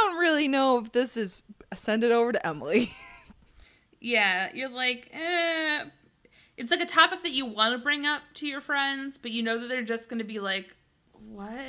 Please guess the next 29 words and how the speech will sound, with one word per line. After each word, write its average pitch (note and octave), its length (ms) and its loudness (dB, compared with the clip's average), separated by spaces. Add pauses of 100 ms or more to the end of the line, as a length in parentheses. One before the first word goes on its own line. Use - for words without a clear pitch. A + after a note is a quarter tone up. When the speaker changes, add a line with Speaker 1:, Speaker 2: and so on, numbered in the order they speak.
(460)
Speaker 2:
is F#3+ 180 2
Speaker 1:
Mm-hmm. F#3 140 4
Speaker 2:
wrong F3+ 320 4
with G3 180 -14
you?" F#3+ 280 4
Speaker 1:
Mm-hmm. D#3+ 320 -4
Speaker 2:
Send B3+ 200 -4
that C4+ 200 -4
to A#3+ 80 -6
me. G3 200 -10
Speaker 1:
Mm-hmm. E3+ 580 -2 (200)
Mm-hmm. F3+ 280 -2
Speaker 2:
Yeah. F3 180 0 (360)
Yeah. G#3 300 -6
Speaker 1:
Exactly. D#3 1300 0 (160)
But F3+ 100 2
yeah, F3 160 8 (240)
send A#3 240 8
that C4+ 120 10
to C#4+ 100 8
us - 180 10
at A#3+ 100 6
chaos G#3 360 6
considered F#3+ 520 2
at E3 140 2
gmail D#3+ 360 -2
dot F#3 200 2
com, F3 440 -4
baby. D3+ 680 -4